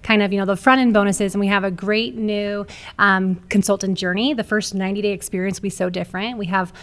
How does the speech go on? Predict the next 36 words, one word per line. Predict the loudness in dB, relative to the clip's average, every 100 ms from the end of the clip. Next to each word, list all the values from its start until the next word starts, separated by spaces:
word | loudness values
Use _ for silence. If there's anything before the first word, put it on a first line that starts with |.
| -6 0
a |
lot | 2 2
of | 2
awesome | -2 0 0
bonuses | 0 0 -2 -2 -4 -4
for | -4
people | -4 -2
who | -2
wanna | -2 -2
customer | -6 -6 -6
gather. | -4 -4 -4 -2 -4 -6 -16 -4
And | 4 6
then | 6 2 -2 0
as | 2
we | 0
take | 2 6
those | 6 6
people | 4 0
and | 0
develop | 0 -2 -2
them | -2
into | -2 -2
leadership, | -2 -2 -2 -2 -4
like, | -4 0
what | 0
are |
you | 2
most | 0 0
excited | -4 -2 -2
about | -2 -4 -4
the |
changes | -4 0 0 -2
to | -4
our | -4
Match | -4 -6 -10
program? | -14 -14 -14 -14